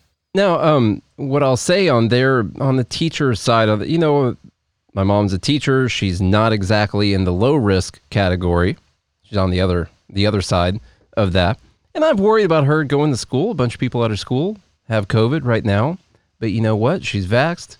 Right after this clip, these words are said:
She's boosted. We're talking Omicron here. You can have those irrational fears that pop up, but when you look at the data, I,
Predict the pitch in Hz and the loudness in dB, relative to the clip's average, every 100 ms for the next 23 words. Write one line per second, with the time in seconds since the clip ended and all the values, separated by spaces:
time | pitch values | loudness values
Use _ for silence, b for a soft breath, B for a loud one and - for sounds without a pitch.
0 | _ - - 104 131 175 - 170 156 _ | _ -10 -8 -2 0 0 0 -4 -4 _
1 | _ _ 101 98 98 85 90 123 175 - | _ _ -4 0 0 0 0 2 0 0
2 | 165 156 143 143 147 143 b b b b | 0 2 0 0 0 -2 b b b b
3 | - 120 127 107 110 113 117 151 156 156 | -16 -10 -6 -4 0 2 4 2 2 2
4 | 135 139 139 147 135 127 135 131 123 127 | 2 4 2 2 0 0 0 2 2 0
5 | 123 120 113 117 113 107 104 101 98 131 | 2 0 2 0 2 0 0 0 0 0
6 | 147 143 117 123 117 117 117 b b _ | -2 -2 0 2 2 0 -2 b b _
7 | - 113 | -4 -2